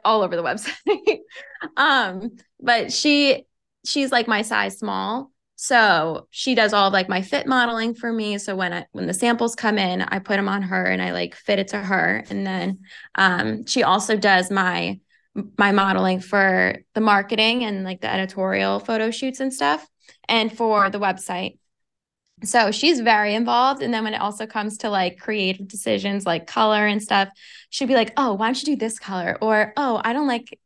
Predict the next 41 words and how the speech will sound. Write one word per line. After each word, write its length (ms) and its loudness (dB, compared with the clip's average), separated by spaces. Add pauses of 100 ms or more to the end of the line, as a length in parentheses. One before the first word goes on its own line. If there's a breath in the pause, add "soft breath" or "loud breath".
(120)
I 100 -4
don't 120 -2
like 180 -4
this, 220 -4
like, 100 -10
change 360 2
this," 220 0
or 40 -4
whatever. 240 -2
So 200 0
she 400 0 (280 loud breath)
gives 240 -2
me 140 0
that, 280 2
that 240 -2
feedback 500 -4
that 120 -4
I 100 -6
need. 460 -8 (440 soft breath)
Um, 380 0
so 140 -4
she's 220 2
very 260 4
involved. 600 -2 (340)
My 200 2
mom 360 2
is 120 -8
also 360 -6
my 140 -6
partner. 720 -4
So 680 -2
my 120 -4
mom, 520 -2 (200)
you 140 -8
know, 140 -6
she's, 220 -6
like, 120 -4
my 100 -4
confidant. 720 -4
She 400 0
is 540 -4